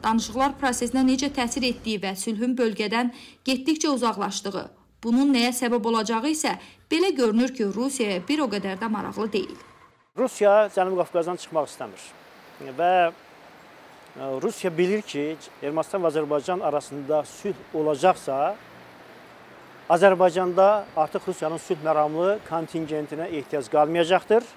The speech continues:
Speaker 2: Eyni zamanda Ermənistan və Türkiyə arasında sülh olacaqsa,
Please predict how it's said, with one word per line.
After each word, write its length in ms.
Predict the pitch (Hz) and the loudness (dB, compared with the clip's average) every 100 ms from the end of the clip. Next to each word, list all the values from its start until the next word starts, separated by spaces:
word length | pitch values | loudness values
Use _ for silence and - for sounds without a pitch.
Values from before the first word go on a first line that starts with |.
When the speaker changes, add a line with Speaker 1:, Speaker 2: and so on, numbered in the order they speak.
| 143 | -4
Speaker 2:
Eyni 160 | 170 185 | -2 0
zamanda 320 | 170 170 170 | -2 -2 -2
Ermənistan 400 | 160 170 - 180 | 0 -2 -4 -4
və 60 | 160 | -4
Türkiyə 240 | 202 - 160 | -6 -2 2
arasında 360 | 147 135 147 143 - | 2 0 -8 -8 -6
sülh 180 | 170 | -6
olacaqsa, 720 | 160 147 139 196 - 285 180 | -2 -2 0 -2 2 4 4